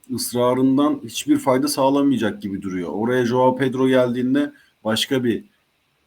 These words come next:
dizayn olacaktır. Başka bir Fenerbahçe olacaktır muhakkak ama bu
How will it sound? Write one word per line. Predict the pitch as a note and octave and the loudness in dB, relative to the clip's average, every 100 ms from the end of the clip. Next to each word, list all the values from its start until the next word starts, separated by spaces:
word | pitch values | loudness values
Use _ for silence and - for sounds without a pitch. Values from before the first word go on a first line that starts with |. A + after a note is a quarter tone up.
| G#2+ | -8
dizayn | G#2 G#2 G#2 | -2 0 2
olacaktır. | G2+ G2 F#2 - G2 G2 | 0 -2 -6 -8 -6 -4
Başka | G#2 - B2 | -2 0 -2
bir | |
Fenerbahçe | A#2+ A2 G#2 G2 F#2 F#2+ | 0 -2 -2 -4 -6 -6
olacaktır | G2 G2 F2 F#2+ | -6 -8 -10 -10
muhakkak | G2 G2 - - | -8 -8 -10 -6
ama | D#3 E3+ F3+ _ _ _ _ C3+ | -2 -2 -4 _ _ _ _ 4
bu | D#3+ D#3+ | 6 6